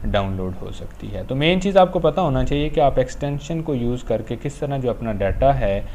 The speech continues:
वो क्या कर सकते हैं, easily find out कर सकते हैं। ठीक हो गया, जिसके अंदर भी देखें almost वो same mechanism दे रहा है कि आप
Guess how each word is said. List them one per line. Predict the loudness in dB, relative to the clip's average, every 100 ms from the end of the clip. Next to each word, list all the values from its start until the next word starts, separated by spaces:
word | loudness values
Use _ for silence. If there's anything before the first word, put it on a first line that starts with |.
| -10 -8 -2
वो | 2
क्या | 2 2
कर | 0 -4
सकते | -4 -8 -8
हैं, | -8 -6
easily | -4 -4
find | -4 -6 -6
out | -8 -8
कर | -14
सकते | -14 -16 -14 -12
हैं। | -10 -8
ठीक | -6 -2
हो | 0
गया, | 0
जिसके | -2 -2 0
अंदर | 0
भी | 0
देखें | -2 -4 -4
almost | -2 -2 -4 -6
वो | -8
same | -8 -6 -4
mechanism | -4 -2 -4 -4 -4
दे | -2 -2
रहा | -4
है |
कि | -4
आप | -2 0 -2